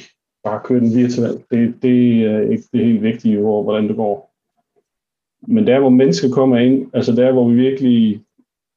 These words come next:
skal fornemme, hvad er det egentlig? Vi har noget, et svært emne, eller noget, der er sådan lidt ugribeligt, utydeligt, så er det helt tydeligt. Så er det jo nogle andre signaler, der også skal til.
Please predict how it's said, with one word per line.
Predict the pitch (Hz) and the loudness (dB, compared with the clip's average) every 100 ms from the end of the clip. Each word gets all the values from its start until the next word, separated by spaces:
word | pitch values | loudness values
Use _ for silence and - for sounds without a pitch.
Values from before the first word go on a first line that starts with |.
| _ | _
skal | - 123 | -8 -4
fornemme, | - 120 120 | 0 0 2
hvad | 127 | 2
er | 135 | 2
det | |
egentlig? | 127 123 123 | 2 2 2
Vi | |
har | 139 | 0
noget, | 139 135 | 0 0
et | 147 | -2
svært | - 139 127 | -2 -2 0
emne, | 127 127 135 120 | 2 2 2 0
eller | 117 113 110 113 - - - | 0 0 -2 -4 -8 -16 -6
noget, | 127 131 131 | -2 2 2
der | 123 | 2
er | |
sådan | 123 127 | 2 2
lidt | 127 131 | 2 0
ugribeligt, | 123 131 135 143 127 - _ _ _ _ _ _ _ _ _ | -2 0 -2 -2 -6 -8 _ _ _ _ _ _ _ _ _
utydeligt, | 139 127 156 143 147 127 - | -6 -2 0 0 0 0 -2
så | - - 131 | -10 -6 -2
er | 127 | 0
det | 123 | 2
helt | 131 120 | 0 0
tydeligt. | 127 127 120 120 | 0 2 2 0
Så | 123 | -2
er | 127 | 2
det | |
jo | 131 | 2
nogle | 127 117 | 2 0
andre | 120 135 | -2 -2
signaler, | 135 127 117 123 131 | 0 0 2 0 0
der | 113 | -2
også | 127 - | -4 -6
skal | - | -10
til. | - 123 | -6 -8